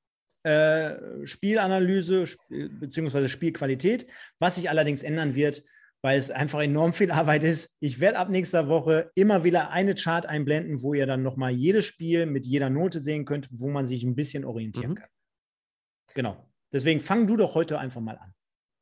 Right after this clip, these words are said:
Speaker 2: Das ist ja nett von dir.
Speaker 1: Gerne.
Speaker 2: Also, diese M-S-V-Mannschaft hat nichts mehr mit der von letzter Saison zu tun. Die Art und Weise, wie Fußball gespielt wird,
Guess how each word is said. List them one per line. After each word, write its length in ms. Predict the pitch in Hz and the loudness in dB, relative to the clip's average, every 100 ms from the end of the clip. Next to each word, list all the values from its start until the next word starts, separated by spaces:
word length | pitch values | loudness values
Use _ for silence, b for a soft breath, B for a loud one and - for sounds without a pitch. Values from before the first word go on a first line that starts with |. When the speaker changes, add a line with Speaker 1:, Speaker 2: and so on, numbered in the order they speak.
| _ _ | _ _
Speaker 2:
Das 240 | - 117 120 | -10 -8 0
ist 40 | |
ja 100 | 180 | 2
nett 200 | 143 139 | 4 0
von 220 | - 110 | -4 -10
dir. 240 | 95 98 107 _ _ | -10 -14 -18 _ _
Speaker 1:
Gerne. 360 | 113 107 98 - _ _ _ _ _ _ _ _ _ _ _ _ _ _ _ _ _ - | -6 -6 -6 -12 _ _ _ _ _ _ _ _ _ _ _ _ _ _ _ _ _ 0
Speaker 2:
Also, 460 | 139 151 160 131 | 4 6 6 4
diese 320 | 107 160 202 - | 2 2 4 4
M-S-V-Mannschaft 1000 | 170 165 - 156 170 175 175 175 165 | 4 2 2 2 4 2 2 0 -2
hat 140 | 147 135 - | -6 -10 -8
nichts 720 | 123 135 160 - - - - | 0 4 4 4 -6 -6 -2
mehr 160 | 117 107 | -2 0
mit 240 | 110 110 | -2 0
der 180 | 120 120 | 2 2
von 200 | - 120 | 0 -2
letzter 340 | 123 - 127 | -2 -2 -4
Saison 360 | 113 113 120 120 | -2 -2 -2 -4
zu 120 | - | -10
tun. 380 | - - 143 147 _ _ _ | -12 -14 -14 -16 _ _ _
Die 120 | - | -4
Art 160 | - - | -2 -2
und 120 | 135 | 0
Weise, 380 | 120 156 175 151 | 4 4 4 2
wie 100 | 135 | 0
Fußball 380 | - 196 - 170 | 0 -2 0 0
gespielt 480 | 156 - 156 156 151 | -2 -2 -2 0 0
wird, 260 | 143 143 | 0 -2